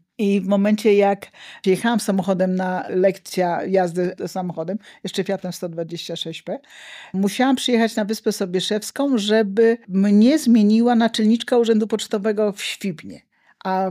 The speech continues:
w tym momencie, jak ja podjechałam pod urząd, bo ona miała przejąć kluczyki ode mnie i z instruktorem wracać do Gdańska,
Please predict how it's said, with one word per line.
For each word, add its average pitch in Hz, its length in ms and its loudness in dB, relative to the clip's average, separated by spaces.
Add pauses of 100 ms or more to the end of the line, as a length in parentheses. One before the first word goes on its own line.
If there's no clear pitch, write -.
w - 160 -18
tym 285 220 2
momencie, 233 480 4
jak 208 200 0
ja 226 100 0
podjechałam 202 680 -4
pod 185 300 -4
urząd, 254 560 2
bo 196 220 -2
ona 202 220 0
miała 190 300 0
przejąć 185 360 -4
kluczyki 196 440 -6
ode 180 440 0
mnie 185 200 -4
i 185 120 -6
z 170 80 -10
instruktorem 185 580 -4
wracać 190 300 -4
do 202 100 -6
Gdańska, 247 440 -2